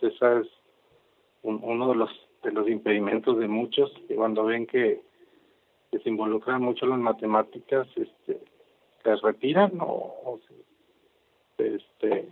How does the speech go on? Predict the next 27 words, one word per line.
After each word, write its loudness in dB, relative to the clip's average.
se 12
hacen 12
a 12
un 12
lado 12
y 2
prefieren -2
cosas -2
más, -4
más 2
simples. 0
Este, -8
ese -4
es -2
uno -2
de 4
los 0
impedimentos -6
que -2
he 0
visto, -6
que -2
he 2
visto -8
yo. -12
Las 0
matemáticas, -4